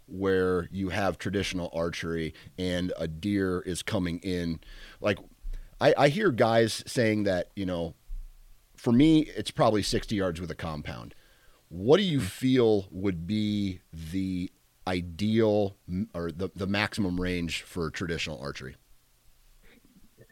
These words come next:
Speaker 2: Man, I mean, for me, just being a newbie, like, I, I'm gonna be hopeful that by the time that I get to the point that I'm gonna actually start using it, 'cause I'm not gonna, I'm not gonna go into the,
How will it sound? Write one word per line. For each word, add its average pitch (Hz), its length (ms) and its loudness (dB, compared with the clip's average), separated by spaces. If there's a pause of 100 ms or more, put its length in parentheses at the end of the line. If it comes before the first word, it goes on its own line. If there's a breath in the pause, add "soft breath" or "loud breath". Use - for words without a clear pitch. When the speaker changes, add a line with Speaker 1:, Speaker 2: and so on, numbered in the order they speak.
(240)
Speaker 2:
Man, 104 400 4 (440)
I 131 60 8
mean, 120 160 10
for 120 200 4
me, 127 500 8 (260)
just 127 280 2 (280)
being 123 240 6
a 107 40 4
newbie, 107 600 2
like, 104 220 0
I, 87 140 -4 (140)
I'm 127 180 4
gonna 120 160 4
be 107 320 -2
hopeful 110 580 2
that 101 340 2 (200)
by 113 100 4
the 107 100 0
time 113 280 0
that 110 100 0
I 107 80 0
get 104 200 -6
to - 80 -2
the 107 80 2
point 110 280 -4
that 101 80 0
I'm 104 80 0
gonna 101 160 -2
actually 98 220 -4
start 90 260 0
using 110 280 0
it, 123 100 2
'cause - 100 0
I'm 127 100 4
not 139 140 6
gonna, 117 240 2 (120)
I'm 127 100 2
not 147 160 4
gonna 127 140 4
go 113 200 4
into 107 120 0
the, 101 260 -2